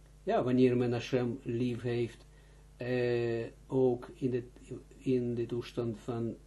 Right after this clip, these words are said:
de zware dien, wanneer ze, de zware dien zich manifesteert. Nimtzet blijkt dus, dat het aspect, in regel negen, Hayabasha, dat het aspect,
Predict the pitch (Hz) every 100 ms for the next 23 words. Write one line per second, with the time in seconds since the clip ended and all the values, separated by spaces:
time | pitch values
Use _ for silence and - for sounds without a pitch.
0 | - 117 113 104 107 120 120 117 101 120
1 | 117 113 113 117 110 110 110 107 113 113
2 | 110 107 117 104 110 101 - - - -
3 | - - 120 113 117 - - 113 107 220
4 | 277 285 - 196 180 196 202 185 185 -
5 | 196 196 - - - - - - - -
6 | - - 226 220 208 196 - - 208 -
7 | - 180 170 165 143 151 156 151 135 135
8 | 120 143 170 185 269 269 - 170 143 135
9 | 135 - 160 143 -